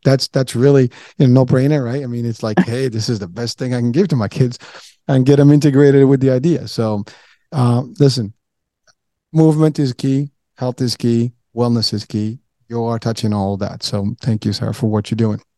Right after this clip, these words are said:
Speaker 2: Oh, thank you so much for having me. An opportunity.
Speaker 1: It's, uh, my pleasure, and I learn
Speaker 2: <laughs>
Speaker 1: stuff, and, uh, you know, I get excited about these discussions 'cause, you know, and again, when, when, before we start a show, I, I have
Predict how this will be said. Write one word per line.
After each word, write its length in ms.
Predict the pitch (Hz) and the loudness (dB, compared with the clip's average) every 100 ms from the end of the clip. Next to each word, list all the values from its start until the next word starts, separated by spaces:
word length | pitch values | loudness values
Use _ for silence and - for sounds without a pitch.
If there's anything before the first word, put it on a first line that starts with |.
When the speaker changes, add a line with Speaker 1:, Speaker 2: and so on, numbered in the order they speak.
| _ _ _ | _ _ _
Speaker 2:
Oh, 160 | 269 240 | 2 2
thank 300 | 226 269 269 | 4 2 2
you 100 | 269 | 0
so 140 | 262 | 0
much 300 | 247 240 233 | 0 0 -4
for 260 | - 226 220 | -2 2 4
having 340 | 240 311 294 | 4 2 0
me. 220 | 220 143 - _ _ _ _ - | 0 -2 -6 _ _ _ _ -8
An 100 | 196 | -4
opportunity. 840 | 202 233 220 240 214 175 143 - _ _ _ - | -2 -4 -2 0 2 2 0 -4 _ _ _ -2
Speaker 1:
It's, 520 | 120 117 120 117 - | 0 2 2 0 -4
uh, 320 | 123 123 127 | -4 -2 -2
my 180 | 127 123 | 0 0
pleasure, 440 | 123 135 147 185 220 | 2 2 4 4 2
and 140 | 127 | 0
I 120 | 104 104 | -2 0
learn 300 | 104 135 170 | 2 2 0
Speaker 2:
<laughs> 120 | - | 0
Speaker 1:
stuff, 400 | 165 196 196 - | 0 0 -2 -6
and, 320 | 110 110 107 | -4 -2 -2
uh, 280 | 110 110 110 | -2 -2 -4
you 140 | 120 117 | -2 0
know, 240 | 113 117 | 0 -2
I 160 | 127 120 | -4 -6
get 200 | 120 123 | 0 0
excited 260 | 113 131 151 | 2 2 4
about 160 | 113 | 2
these 160 | 107 98 | -2 -6
discussions 640 | - 101 - 113 120 127 | -10 -6 -4 -2 0 -2
'cause, 300 | - 117 123 | -2 -6 -2
you 80 | 160 | 2
know, 160 | 151 147 | 2 2
and 140 | 143 | 0
again, 280 | 160 180 139 - _ _ _ _ _ _ _ | 0 0 0 -4 _ _ _ _ _ _ _
when, 460 | 147 160 156 151 - | 4 4 4 2 -2
when, 280 | 165 160 160 - | -2 -2 -2 -10
before 240 | 143 214 | -4 2
we 80 | 220 | 2
start 200 | - 196 | 4 0
a 40 | 131 | 0
show, 480 | - 180 135 127 - | 0 2 2 0 -6
I, 180 | 135 139 - | -10 -10 -2
I 120 | 143 | 0
have 380 | 120 147 139 | 2 2 0